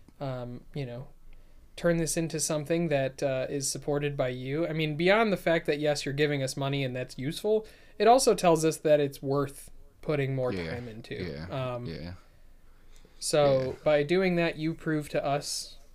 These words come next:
Speaker 1: that it's meaningful to you, and that's really the
Speaker 2: Yeah.
Speaker 1: reason we do it.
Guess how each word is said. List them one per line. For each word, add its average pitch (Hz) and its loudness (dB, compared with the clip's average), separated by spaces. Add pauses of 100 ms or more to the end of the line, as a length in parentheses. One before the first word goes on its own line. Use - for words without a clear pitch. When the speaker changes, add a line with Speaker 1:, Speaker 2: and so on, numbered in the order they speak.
(140)
Speaker 1:
that 156 2 (540)
it's 170 0
meaningful 175 0
to 139 -8
you, 123 -6 (100)
and 175 -4
that's 226 -2
really 240 2
the 208 2
Speaker 2:
Yeah. 185 4
Speaker 1:
reason 180 2
we 175 -2
do 175 0
it. 127 -2